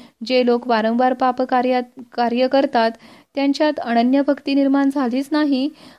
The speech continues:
असे समजावे, कारण भक्तिक्रियेसोबत वारंवार जाणून बुजून पाप करणे नामापराध आहे, जो भक्तिवृत्तीस मुळापासून उखडून फेकतो. भक्तजन या अपराधापासून खूपच लांब राहतात. हदती स्वभावतः,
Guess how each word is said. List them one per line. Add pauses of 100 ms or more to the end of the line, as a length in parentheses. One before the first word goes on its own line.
असे
समजावे,
कारण
भक्तिक्रियेसोबत
वारंवार
जाणून
बुजून
पाप
करणे
नामापराध
आहे, (680)
जो
भक्तिवृत्तीस
मुळापासून
उखडून
फेकतो. (380)
भक्तजन
या
अपराधापासून
खूपच
लांब
राहतात. (600)
हदती
स्वभावतः,